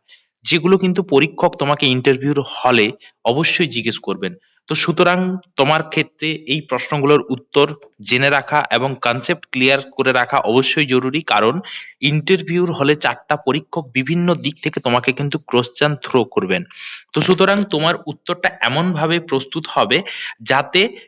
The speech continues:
একটাই উত্তরে তুমি তিন থেকে চারটা প্রশ্নের উত্তর দিতে পারো। তো আমি সেই মতো করেই তোমাদের জন্য আজকের উত্তরপত্র সাজিয়েছি।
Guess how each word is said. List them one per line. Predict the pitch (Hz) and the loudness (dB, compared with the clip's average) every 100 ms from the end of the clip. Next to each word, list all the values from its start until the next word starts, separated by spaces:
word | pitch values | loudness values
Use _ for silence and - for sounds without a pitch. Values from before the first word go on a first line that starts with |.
| _ - | _ -2
একটাই | 147 - 196 196 - | -2 -2 -2 -2 -4
উত্তরে | 160 - 170 | -10 -10 -10
তুমি | 165 156 151 196 - _ _ | -8 -8 -8 -10 -14 _ _
তিন | 175 180 | -4 -2
থেকে | 180 180 | 0 0
চারটা | 175 135 - 151 | 0 -2 -2 -4
প্রশ্নের | 139 120 - 139 | -2 -2 -2 -4
উত্তর | 127 123 - 123 117 | -4 -4 0 0 -2
দিতে | 113 123 | -4 -2
পারো। | 117 107 165 | 0 0 0
তো | 147 139 _ _ | -2 -4 _ _
আমি | 123 147 180 | -2 0 -2
সেই | 170 160 175 | -2 0 0
মতো | 160 143 156 | -2 -4 -4
করেই | 147 151 | 0 0
তোমাদের | 170 131 120 131 | 0 0 0 0
জন্য | 131 131 135 | 0 0 0
আজকের | - 120 - - | -2 -4 -4 -6
উত্তরপত্র | - - 131 123 113 110 - 131 | -6 -8 -6 -2 -2 -2 -6 -6
সাজিয়েছি। | - 113 110 110 104 247 | -2 -2 2 0 0 -4